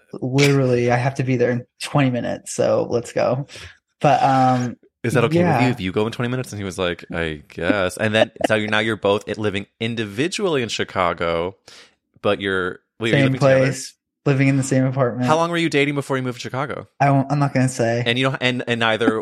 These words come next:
Speaker 1: <laughs>
Speaker 2: should you, because I didn't wanna ask,
Speaker 1: I'm not
Speaker 2: quite
Speaker 1: gonna say
Speaker 2: frankly.
Speaker 1: because I don't want people, I'll tell you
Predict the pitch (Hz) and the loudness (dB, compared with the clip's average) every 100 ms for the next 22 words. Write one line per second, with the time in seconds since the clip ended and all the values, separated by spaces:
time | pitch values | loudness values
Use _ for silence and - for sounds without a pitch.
0 | - - 113 101 123 143 147 107 117 95 | 0 0 0 0 2 0 0 -2 0 0
1 | 87 98 95 95 90 85 82 - - _ | 0 -2 -2 -2 -4 -4 -4 -8 -16 _
2 | _ - - 202 180 190 370 180 180 175 | _ -20 -10 -4 0 2 2 2 2 4
3 | 180 196 - 165 165 170 185 - 165 156 | 2 0 4 4 4 0 -4 -6 -10 -4
4 | 143 135 - - - - 160 185 - 214 | -2 -2 -4 -16 -20 2 2 4 2 2
5 | 165 127 131 147 185 | 4 2 2 0 -4